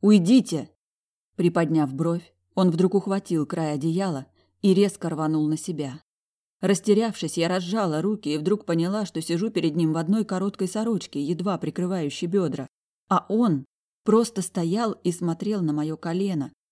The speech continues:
на покрасневшую кожу, на рубцы. «Отвернись!» Мой голос дрожал от подступающих слез.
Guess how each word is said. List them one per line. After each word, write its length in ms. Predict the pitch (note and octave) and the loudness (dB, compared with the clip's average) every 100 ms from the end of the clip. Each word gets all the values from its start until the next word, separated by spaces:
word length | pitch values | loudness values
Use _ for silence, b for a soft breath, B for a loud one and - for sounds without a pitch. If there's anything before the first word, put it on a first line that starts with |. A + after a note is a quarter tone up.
| _ | _
на 120 | F3+ F3+ | -2 0
покрасневшую 680 | E3 E3 E3 F3+ E3 D3+ D3+ | -2 -6 -4 -4 -4 -6 -6
кожу, 460 | - F3+ D3+ C#3 - _ | -4 -4 -4 -8 -14 _
на 160 | E3+ D3+ | -6 -6
рубцы. 580 | D#3 - - E3 C#3+ - _ _ _ _ _ | -8 -12 -8 -6 -8 -12 _ _ _ _ _
«Отвернись!» 920 | - A#3 A3 B3 B3 B3+ G3+ C#3 - _ _ _ _ _ | 0 2 6 6 8 8 8 4 -4 _ _ _ _ _
Мой 220 | F3+ F3+ | 2 2
голос 340 | D#3+ G3+ E3+ C#3+ | 2 0 0 -2
дрожал 580 | F3 E3+ F#3 G3+ E3+ - | -2 -2 -2 -2 -4 -6
от 160 | E3+ | -6
подступающих 760 | - E3 - - F3+ D#3+ - F3+ | -6 -8 -10 -6 -4 -4 -6 -10
слез. 440 | - F#3 C#3 - | -6 -6 -6 -10